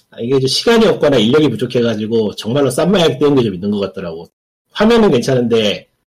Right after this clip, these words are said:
표현 같은 게 정말 무슨 팔십 년대 영화 보는 그런 느낌이라 <laughs> 손발이 날아가요. 오글오글해, 보고 있으면은.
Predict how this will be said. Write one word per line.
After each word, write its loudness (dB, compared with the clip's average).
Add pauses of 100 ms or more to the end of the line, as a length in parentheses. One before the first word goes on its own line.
(320)
표현 4
같은 0
게 2
정말 -6
무슨 -10
팔십 -2
년대 0 (140)
영화 -4
보는 -4
그런 -6
느낌이라 -10
<laughs> -6
손발이 -2
날아가요. -2 (880)
오글오글해, 0 (220)
보고 -8
있으면은. -14